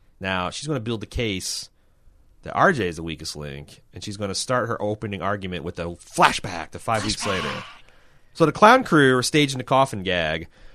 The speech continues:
Speaker 1: Turns out that Meadow and Camera Boy were not really on board with killing these people. They thought they would just put him in the coffin for a bit and scare him.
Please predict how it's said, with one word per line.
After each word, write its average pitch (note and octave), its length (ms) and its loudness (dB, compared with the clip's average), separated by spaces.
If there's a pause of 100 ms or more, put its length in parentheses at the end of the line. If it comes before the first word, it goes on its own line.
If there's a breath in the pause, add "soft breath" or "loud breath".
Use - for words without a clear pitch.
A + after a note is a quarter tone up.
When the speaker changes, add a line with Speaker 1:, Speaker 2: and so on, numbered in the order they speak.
(140 soft breath)
Speaker 1:
Turns A#3+ 260 4
out A3 160 6
that C#3 140 4
Meadow F#3 500 4
and C#3 180 -2
Camera F3+ 320 2
Boy F3+ 360 0
were D3+ 140 0
not E3 440 0
really E3 360 4
on C3 240 2
board B2+ 300 0
with G#2+ 220 -2
killing A#2+ 320 -4
these E2+ 180 -8
people. D#2+ 360 -8
They A#2 160 -2
thought A2+ 240 0
they G#2+ 100 -2
would G2+ 100 -4
just F#2+ 160 -10
put G#2+ 120 -6
him G2+ 80 -6
in F#2 80 -8
the E2+ 40 -10
coffin B2+ 440 0
for B2 160 -4
a - 20 -8
bit A#2+ 360 -2
and F2 460 -6
scare B2 380 -2
him. A#2+ 240 -4